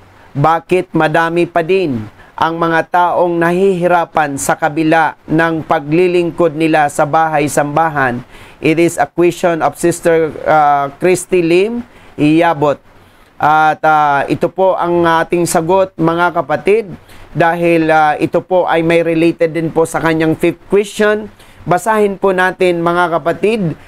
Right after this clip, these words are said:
sa Second Corinthians eight one to five. Ito po ang wika ng Biblia. "Bukod dito, mga kapatid, ay ipinatatalastas namin sa inyo ang biyaya ng Diyos na ipinagkaloob sa mga iglesia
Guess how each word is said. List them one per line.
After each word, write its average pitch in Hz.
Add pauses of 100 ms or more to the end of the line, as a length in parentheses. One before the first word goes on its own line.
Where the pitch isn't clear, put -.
(120)
sa 180
Second 196
Corinthians 185
eight 180
one 160
to 170
five. 156
Ito 131
po 165
ang 151
wika 170
ng 151
Biblia. 139 (320)
"Bukod 196
dito, 202
mga 175
kapatid, 160 (320)
ay 180
ipinatatalastas 180
namin 170
sa 165
inyo 147 (240)
ang 180
biyaya 170
ng 170
Diyos 214
na 180
ipinagkaloob 170
sa 170
mga 170
iglesia 143